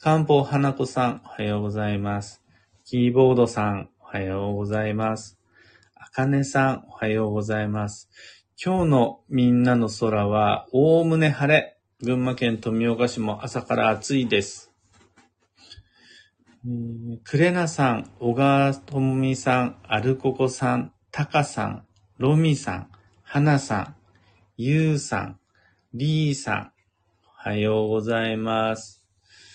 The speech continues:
今日もちらっと本題の中でお話ししたんですが、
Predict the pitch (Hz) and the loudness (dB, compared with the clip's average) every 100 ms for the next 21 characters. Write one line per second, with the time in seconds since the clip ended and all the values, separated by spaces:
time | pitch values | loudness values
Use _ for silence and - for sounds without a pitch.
0 | - - _ _ - 196 196 143 - 135 | -20 -20 _ _ 2 4 6 2 2 2
1 | 139 139 - 110 95 - _ _ _ _ | 4 2 0 0 0 -8 _ _ _ _
2 | - 139 127 127 123 120 120 117 110 104 | -4 0 2 4 4 2 0 0 0 -2
3 | - 110 107 104 110 101 - 113 104 92 | -4 -6 -8 -8 -10 -10 -4 -2 -2 -4
4 | 98 - 104 90 - 101 - | -6 -8 -12 -10 -4 -4 -4